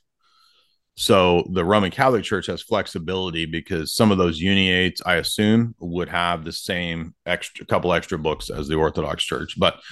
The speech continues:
because the normative, uh, Bible for the Orthodox in terms of the Old Testament is the Septuagint, uh, the Septuagint included all the deuterocanonical, what are called the Deuterocanon or the Apocrypha in, in the West.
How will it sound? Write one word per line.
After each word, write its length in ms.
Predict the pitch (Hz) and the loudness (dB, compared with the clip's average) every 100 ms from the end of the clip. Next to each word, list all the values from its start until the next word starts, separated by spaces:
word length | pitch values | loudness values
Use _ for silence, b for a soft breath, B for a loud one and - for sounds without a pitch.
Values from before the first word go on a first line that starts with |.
| B B | B B
because 320 | 107 139 123 98 | 4 8 8 8
the 280 | 104 95 - | 6 6 6
normative, 500 | 107 120 117 98 85 85 | 8 8 8 6 2 -2
uh, 240 | 92 87 82 | -2 0 0
Bible 420 | 87 92 90 85 | 2 2 2 -4
for 160 | - 85 | -4 -4
the 60 | |
Orthodox 640 | 92 104 92 82 78 - | -2 -2 -2 -2 -2 -4
in 80 | 90 | -8
terms 220 | 85 90 | -6 -6
of 60 | 82 | -4
the 40 | |
Old 120 | 80 - | -4 0
Testament 440 | 87 - 90 78 | -2 -2 -6 -4
is 140 | 85 | -6
the 100 | 78 | -6
Septuagint, 800 | 80 85 - - 127 92 82 80 - _ b b b b - | -4 -4 0 6 8 8 4 -2 -4 _ b b b b -2
uh, 100 | 85 | 0
the 120 | 85 | 2
Septuagint 640 | 117 82 127 120 98 90 | 2 4 8 6 6 0
included 480 | 85 - 104 92 87 | -4 -2 0 0 -2
all 220 | 90 92 | -2 -2
the 160 | 82 82 | -2 -4
deuterocanonical, 680 | 87 85 78 90 80 78 | -4 -6 -4 0 0 0
what 180 | - 87 | -2 -2
are 40 | 85 | 2
called 180 | 92 | 0
the 60 | 80 | 0
Deuterocanon 800 | 85 110 95 82 104 78 78 78 | 4 4 4 0 0 -2 -2 -4
or 100 | 80 | -2
the 120 | 82 | -2
Apocrypha 720 | 76 110 95 - 90 85 78 | -2 2 2 2 -4 -4 -4
in, 240 | 82 78 76 | -6 -10 -12
in 100 | 85 | -12
the 60 | 80 | -6
West. 460 | 80 73 76 - | -2 -2 -2 -10